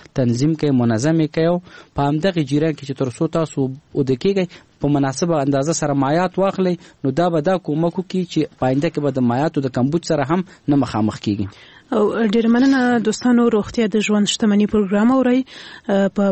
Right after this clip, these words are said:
Speaker 2: پروګرام کې د داخله ناروغیو متخصص ډاکټر پرویز اقبال زموږ میلمه دی او تاسو سره هم که پوښتنې پیدا کېږي، ټلیفون وکړئ او له ډاکټر صاحب اقبال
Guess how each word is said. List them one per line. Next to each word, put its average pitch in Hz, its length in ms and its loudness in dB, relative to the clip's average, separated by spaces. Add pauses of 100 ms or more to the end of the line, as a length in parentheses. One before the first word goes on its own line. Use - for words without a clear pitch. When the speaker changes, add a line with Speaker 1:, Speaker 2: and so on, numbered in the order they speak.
Speaker 2:
پروګرام 202 360 2 (120)
کې 233 360 2
د 202 380 2
داخله 202 360 0
ناروغیو 196 460 2
متخصص 190 540 -2 (140)
ډاکټر 208 560 0 (120)
پرویز 202 440 0
اقبال 190 540 -2
زموږ 190 280 2
میلمه 190 220 2
دی 254 220 2 (420)
او 196 60 2 (180)
تاسو 208 160 0
سره 202 220 0
هم 214 120 4
که 202 140 -2 (140)
پوښتنې 196 320 0 (100)
پیدا 190 160 2
کېږي، 254 340 2 (140)
ټلیفون 208 320 0
وکړئ 254 340 2 (140)
او 214 180 2
له 220 200 2 (100)
ډاکټر 202 400 -2
صاحب 196 260 -2
اقبال 247 340 -2